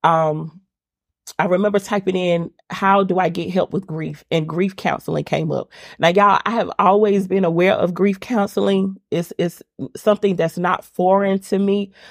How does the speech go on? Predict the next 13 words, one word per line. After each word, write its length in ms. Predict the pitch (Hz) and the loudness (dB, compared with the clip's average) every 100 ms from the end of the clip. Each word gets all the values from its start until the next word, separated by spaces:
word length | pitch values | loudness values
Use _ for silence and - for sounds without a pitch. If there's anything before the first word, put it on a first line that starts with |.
| - | -6
but 140 | - 165 | -2 0
sometimes 480 | 214 214 233 196 175 | 2 0 0 -2 0
when 140 | 180 | 0
you're 140 | 180 | 0
in 200 | 190 180 | 0 -2
situations, 1080 | 175 196 190 170 170 180 208 - 196 196 190 _ _ _ _ - | -2 -2 -2 0 2 2 0 -4 -2 -2 -6 _ _ _ _ 2
everything 440 | 208 220 214 214 | 4 2 0 0
is 160 | 196 190 | -2 -6
kind 320 | - 202 185 | -4 -2 0
of 200 | 175 175 | -2 -4
becomes, 680 | 160 - 202 180 175 165 - 151 - _ _ | -6 -2 -2 -2 -4 -8 -12 -16 -16 _ _
you're 180 | 165 196 | 0 0
blinded 680 | 170 175 175 202 208 226 | 0 -4 -2 0 2 2